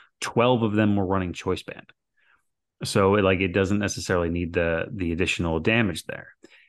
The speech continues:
And then you have Heatran, and it's like, okay, five of the thirteen were rocking, you know, Life Orb, and there's also Assault Vest, but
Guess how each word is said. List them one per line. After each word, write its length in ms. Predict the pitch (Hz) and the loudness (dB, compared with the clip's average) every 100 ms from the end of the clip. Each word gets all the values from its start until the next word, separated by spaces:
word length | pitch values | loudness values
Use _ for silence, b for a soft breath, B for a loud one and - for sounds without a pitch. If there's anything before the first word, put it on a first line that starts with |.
| b | b
And 240 | - 90 92 | -4 0 2
then 180 | 90 92 | 2 2
you 140 | 90 | 2
have 260 | 85 82 - | 0 -4 0
Heatran, 640 | 180 196 - - - 127 101 | -2 0 -4 -8 -12 -8 -4
and 100 | 92 | -2
it's 140 | 82 | 0
like, 100 | 98 | 0
okay, 320 | 98 - 85 | 0 -2 -4
five 560 | 82 - 104 101 104 98 | -2 0 2 4 2 0
of 160 | 95 | -2
the 80 | 92 | -4
thirteen 600 | - 98 - 101 92 90 | -2 -2 -2 -2 -2 0
were 140 | 87 85 | 0 0
rocking, 420 | 87 85 85 87 | -2 -4 -8 -8
you 60 | 90 | -8
know, 240 | 78 80 - | -8 -10 -2
Life 420 | 113 117 127 - | 2 4 4 2
Orb, 380 | 110 104 98 95 B B B B _ _ _ _ _ _ _ _ - | 2 4 2 0 B B B B _ _ _ _ _ _ _ _ -2
and 280 | 107 98 98 | 0 2 2
there's 120 | 92 | 2
also 200 | 87 - | 0 -2
Assault 440 | - - 127 107 | -4 0 0 0
Vest, 460 | 101 101 95 - - | 0 2 0 -4 -8
but 300 | - 92 90 | 0 0 0